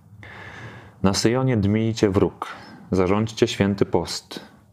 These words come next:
ogłoście uroczyste zgromadzenie. Zbierzcie lud, zwołajcie świętą społeczność, zgromadźcie starców,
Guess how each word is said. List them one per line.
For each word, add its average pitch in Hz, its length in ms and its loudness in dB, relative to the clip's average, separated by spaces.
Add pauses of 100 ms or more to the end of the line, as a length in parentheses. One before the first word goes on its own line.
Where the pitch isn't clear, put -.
(120)
ogłoście 98 520 0
uroczyste - 520 2
zgromadzenie. 95 720 2 (840)
Zbierzcie 92 460 2
lud, 101 420 0
zwołajcie 98 600 2
świętą 104 440 0
społeczność, 92 960 -2
zgromadźcie 95 680 2
starców, 95 720 -2